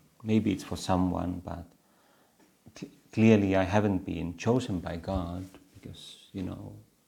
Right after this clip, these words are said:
I'm so imperfect. Or God is not giving me his grace, or just,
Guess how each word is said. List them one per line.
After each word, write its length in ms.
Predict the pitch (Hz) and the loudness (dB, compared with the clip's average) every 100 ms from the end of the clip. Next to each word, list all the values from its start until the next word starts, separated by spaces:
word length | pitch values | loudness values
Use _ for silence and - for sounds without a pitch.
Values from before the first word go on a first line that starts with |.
| _ _ - | _ _ -16
I'm 140 | 92 90 | -12 -12
so 200 | - 85 | -12 -12
imperfect. 680 | 87 - 95 - 104 - _ _ _ _ _ _ _ _ _ _ _ _ _ _ _ - - _ | -10 -10 -10 -10 -18 -20 _ _ _ _ _ _ _ _ _ _ _ _ _ _ _ -20 -20 _
Or 340 | - 98 92 92 | 0 4 6 6
God 300 | - 101 95 | 2 2 4
is 360 | 95 95 - | 6 4 2
not 200 | 101 90 82 - - | 0 0 0 -4 0
giving 300 | 104 95 95 | 4 6 8
me 100 | 90 | 6
his 220 | 85 90 - | 4 -2 -6
grace, 560 | 101 101 104 101 98 | -2 0 0 -2 -4
or 160 | 95 101 | -10 -10
just, 380 | - 98 - | -8 -10 -10